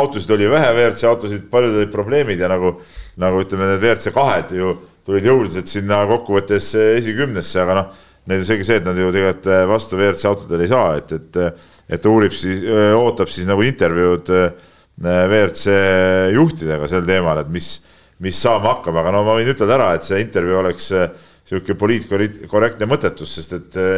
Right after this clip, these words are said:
enne kui, kui, W R C tahab midagi ütelda, enne nad nagunii mitte midagi mitte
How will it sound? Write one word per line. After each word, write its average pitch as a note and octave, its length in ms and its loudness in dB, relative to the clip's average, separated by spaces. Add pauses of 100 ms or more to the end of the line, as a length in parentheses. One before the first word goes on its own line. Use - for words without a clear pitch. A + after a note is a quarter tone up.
enne G2 180 -2
kui, F#2+ 220 0 (580)
kui, F#2+ 220 0 (100)
W F#2+ 640 4
R F#2+ 80 0
C G2+ 240 -2
tahab A2+ 320 0
midagi G#2+ 300 2
ütelda, F#2+ 340 2
enne F2+ 160 -2
nad F2 80 -4
nagunii G2 560 -2
mitte F#2 240 -10
midagi F#2 320 -2
mitte E2+ 160 -8